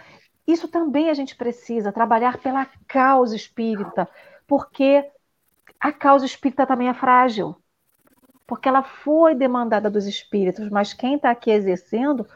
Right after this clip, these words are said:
somos nós, humanos, né? Então, que a gente não esqueça isso, que a nossa coroa ainda é de espinhos, não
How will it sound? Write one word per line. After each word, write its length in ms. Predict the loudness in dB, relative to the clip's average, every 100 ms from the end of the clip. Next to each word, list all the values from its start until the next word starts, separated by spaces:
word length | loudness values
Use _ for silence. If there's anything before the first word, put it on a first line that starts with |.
| -20 -20
somos 380 | -16 -8 -4 -4
nós, 440 | -2 0 2 0 -4
humanos, 520 | -6 -6 -6 -10 -6
né? 200 | -4 -4 -8 -16 -8
Então, 240 | -2 -2
que 80 | 0
a 20 |
gente 200 | -2 -2
não 100 | -4
esqueça 640 | -4 -8 0 2 2 0 -2
isso, 200 | -2 -4
que 60 |
a 40 | -2
nossa 280 | -2 -2 -2
coroa 340 | 0 2 2
ainda 340 | 2 0 -4 -4
é 160 | -4 -2
de 100 | -4
espinhos, 800 | -10 -10 -6 -6 -6 -8 -12 -20 _ -20 _ -4
não 600 | 0 6 6 6 2